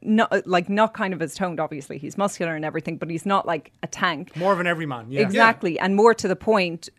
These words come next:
Speaker 1: as the movie progresses, like, you know, he doesn't have any shoes and he's getting the absolute crap beaten out of him. Like, the whole idea with the previous seventies and eighties movies were that these guys were indestructible. You could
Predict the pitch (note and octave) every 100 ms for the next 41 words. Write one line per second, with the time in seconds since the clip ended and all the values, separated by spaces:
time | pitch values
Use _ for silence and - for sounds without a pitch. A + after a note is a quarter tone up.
0 | _ - F#3+ G3+ G3+ F#3+ F3 E3 F#3 F#3
1 | F3+ - F3 D#3+ - E3+ D#3+ D3 F#3 F3
2 | D#3+ - F#3 A3 G#3 G3 F3 - F3 E3
3 | - - - F3 F3 E3+ - F#3 F3+ F3
4 | D#3+ - E3 - D#3+ D#3+ - E3+ D3 _
5 | - E3+ D#3 - D3 - C#3 - E3 -
6 | - D#3+ F3 F#3 F#3+ G#3 G3+ G3 F3+ F3
7 | E3 F3+ F3 F3 D#3+ - - F3 F3 E3+
8 | D#3 E3 E3 E3 E3+ F3 D#3+ D#3 F3 E3
9 | D#3 - F3+ E3 F3+ E3+ F3 E3 D3 -
10 | G#3+ G3+ E3 D#3 D3+ -